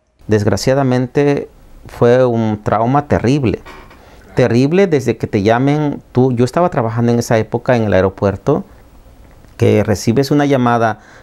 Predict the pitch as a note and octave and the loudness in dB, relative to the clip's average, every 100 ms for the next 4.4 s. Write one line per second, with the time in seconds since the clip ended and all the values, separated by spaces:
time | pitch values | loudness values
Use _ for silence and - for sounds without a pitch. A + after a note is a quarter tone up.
0 | - G#2 G2 A#2 C#3+ C#3 C3+ - C#3 D#3+ | -8 -2 0 2 2 0 -4 -4 -4 -4
1 | - - - - F#2+ F#2+ A#2 - D#3+ D3 | -12 -20 -8 -4 0 2 2 0 2 2
2 | B2 A#2 A2 B2+ - - - - - - | 2 -2 -2 -4 -6 -20 -20 -20 -20 -6
3 | - G#2 G2+ G2+ A#2+ D3 C#3+ C#3 C3+ B2+ | 0 2 2 2 0 0 0 0 -2 -2
4 | A2+ - A#2+ | -4 -4 -4